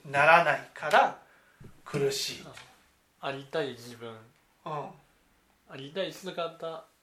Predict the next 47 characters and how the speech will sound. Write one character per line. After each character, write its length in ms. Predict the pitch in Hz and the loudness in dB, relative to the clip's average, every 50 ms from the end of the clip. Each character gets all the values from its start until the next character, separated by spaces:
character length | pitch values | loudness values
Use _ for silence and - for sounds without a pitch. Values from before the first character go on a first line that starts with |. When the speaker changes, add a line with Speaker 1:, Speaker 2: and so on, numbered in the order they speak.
| - 202 | -18 -14
Speaker 2:
が、 220 | 196 208 208 196 | -10 -10 -10 -10
ま 340 | 170 143 135 123 120 139 - | -10 -10 -10 -10 -10 -14 -16
あ、 560 | - _ _ _ _ _ _ _ _ _ - | -20 _ _ _ _ _ _ _ _ _ -20
と 160 | 131 120 120 - | -18 -18 -18 -20
し 200 | - - - - | -20 -20 -20 -20
て。 100 | 120 110 - - _ _ _ _ _ _ _ _ _ _ | -20 -20 -20 -20 _ _ _ _ _ _ _ _ _ _
Speaker 1:
そ 400 | - - 202 180 - - - - | -6 0 2 2 2 2 -2 -6
う。 40 | 180 | -8
で、 140 | 175 185 - - | -6 -4 4 8
老 140 | 220 269 339 | 8 8 10
い 140 | 349 427 | 8 8
る 200 | 440 403 415 - | 8 8 6 6
と、 280 | - 294 285 226 - - - | 8 8 8 8 8 6 0
こ 80 | - 240 | -2 0
の 260 | 240 220 220 - - - - - | 0 0 0 0 -6 -14 -16 -2
か 160 | - 240 240 | 2 4 4
っ 80 | 240 240 | 4 2
こ 180 | - 330 339 330 | -2 -4 -4 -4
つ 100 | - - | -6 -8
け 160 | - 349 320 262 | -6 -6 -6 -4
て 140 | - 269 | -4 -4
る 200 | 262 240 208 180 151 | -2 -2 -2 -2 -4
自 260 | 147 - 143 143 156 | -6 -10 -10 -10 -8
分 540 | 160 175 190 196 196 196 190 185 175 175 196 | -8 -6 -6 -6 -6 -8 -8 -10 -10 -8 -8
に、 280 | 226 226 196 - - - _ _ _ _ _ _ _ _ _ _ _ _ - | -8 -8 -8 -10 -12 -16 _ _ _ _ _ _ _ _ _ _ _ _ -14
ね、 180 | 208 269 294 - - _ _ _ _ _ _ _ _ - | -12 -12 -12 -14 -20 _ _ _ _ _ _ _ _ 0
例 100 | 254 269 | 2 4
え 40 | |
ば 140 | 214 190 - - | 4 4 4 4
東 260 | 196 226 233 240 240 | 4 4 4 6 10
大 200 | 254 254 254 262 | 10 10 10 8
に 80 | 233 | 6
入 180 | - - 262 262 | 4 4 4 4
っ 40 | - | 4
た 80 | 180 | 0
と 200 | - - - 143 | -2 -4 -6 -10
し 60 | 139 - | -10 -10
て 80 | - | -8
も、 120 | - 131 135 - 196 190 170 | -6 -6 -6 -6 -6 -8 -8
ね、 180 | 175 220 277 - - - | -8 -10 -10 -10 -14 -8
年 220 | - - 208 208 - | -2 -2 -2 0 0
取 140 | 269 247 - | -2 -2 0
っ 20 | |
た 80 | 175 143 | 0 0
ら 120 | 143 139 | 0 -2
も 140 | 139 147 | -4 -4
う 40 | 147 | -6